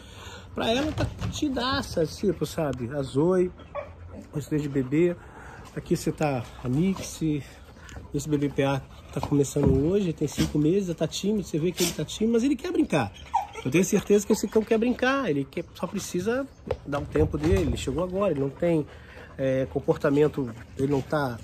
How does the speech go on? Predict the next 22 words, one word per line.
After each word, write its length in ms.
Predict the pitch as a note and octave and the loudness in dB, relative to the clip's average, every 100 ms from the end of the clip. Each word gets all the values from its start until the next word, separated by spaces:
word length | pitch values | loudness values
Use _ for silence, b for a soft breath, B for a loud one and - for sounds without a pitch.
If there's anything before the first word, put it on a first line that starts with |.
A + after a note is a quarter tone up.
| - | -10
você 140 | - | 0
não 80 | D#3 | 0
vê, 180 | B2+ A2+ | 2 -2
o 60 | |
cachorro 320 | G#2+ A#2+ C#3+ B2 | -4 -6 -4 -4
não 80 | |
tá 100 | A#2+ | -4
salivando, 640 | A#2 A#2+ G#2 - C#3 C#3+ A#2+ | -8 -8 -8 -2 0 2 0
não 80 | |
tá 140 | A2+ A#2+ | -2 -10
tremendo, 640 | - A2+ C3 D3+ C#3+ C#3 - B B B - - | -8 -2 4 4 4 0 -4 B B B -12 -2
ele 100 | C3 | -2
não 60 | |
tá 120 | A#2+ B2+ | 0 -2
se 120 | C3+ | -2
esquivando 460 | - - A2+ C3+ | -6 -6 0 0
da 60 | B2+ | 0
briga, 160 | C3+ E3 | 0 0
ele 100 | F3 | 0
só 120 | F3+ | -2
tá 160 | - | -2
tímido. 400 | G#3 - C4+ - | 0 4 4 2